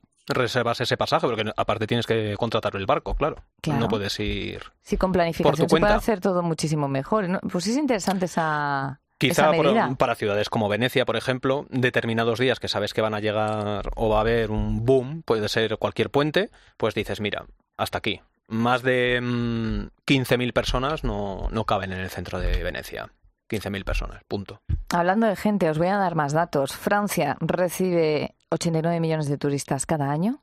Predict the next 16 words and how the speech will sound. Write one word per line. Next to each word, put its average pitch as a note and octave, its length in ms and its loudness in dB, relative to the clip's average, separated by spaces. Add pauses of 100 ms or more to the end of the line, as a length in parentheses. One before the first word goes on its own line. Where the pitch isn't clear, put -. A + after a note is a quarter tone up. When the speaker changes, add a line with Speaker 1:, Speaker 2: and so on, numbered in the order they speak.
(160)
Speaker 2:
Ochenta D#3 300 0
y C#3+ 40 0
nueve D#3 180 0
millones. D3 540 -2
España E3 560 0
está - 180 0
más D3+ 160 0
o D#3 60 2
menos D3 260 -2
a D3+ 60 2
la C#3+ 100 0
par, D#3+ 220 0
con E3+ 140 0
ochenta C#3+ 280 -2
y D3 60 0
cinco. F#3 400 0